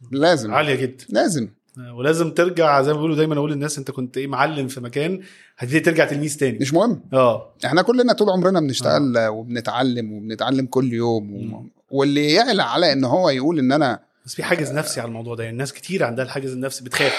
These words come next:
Speaker 2: لكن هرجع تاني، يقول له: "اتعلم".
Speaker 1: بص يا
Speaker 2: يعني
Speaker 1: احمد، هقول لك على
Speaker 2: مم.
Speaker 1: حاجه.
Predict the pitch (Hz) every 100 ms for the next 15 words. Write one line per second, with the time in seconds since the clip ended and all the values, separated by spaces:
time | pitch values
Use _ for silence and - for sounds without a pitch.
0 | - - - 139 147 127 151 147 127 143
1 | 143 135 131 135 123 131 143 135 131 -
2 | _ _ _ _ _ 147 180 - 160 160
3 | 165 135 123 151 151 110 107 123 147 147